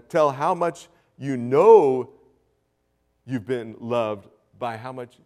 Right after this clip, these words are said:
you realize you've been forgiven. Oh, we miss that so much. We often say,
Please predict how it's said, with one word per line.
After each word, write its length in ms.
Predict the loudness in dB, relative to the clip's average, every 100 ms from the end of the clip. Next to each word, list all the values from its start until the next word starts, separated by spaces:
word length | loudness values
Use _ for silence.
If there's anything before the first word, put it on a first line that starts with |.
| -18
you 140 | -16
realize 640 | -10 -10 -10 -10 -14 -18 -20
you've 140 | -18
been 180 | -18 -18
forgiven. 600 | -20 -20 _ -20 -20 -20 _ _ _ _ _ _ _ _ _ _ -20
Oh, 300 | -18 -18 -20 _ _ _ _ _ _ _ _ _
we 200 | -10 -8
miss 480 | -8 -8 -8 -10 -16
that 340 | -20 -20 -20 _ _
so 840 | _ _ -20 -18 -14 -12 -14 -18 -20
much. 500 | -18 -18 -20 _ _ -6
We 160 | -4
often 300 | -4 -8 -16
say, 460 | -14 -10 -6 -6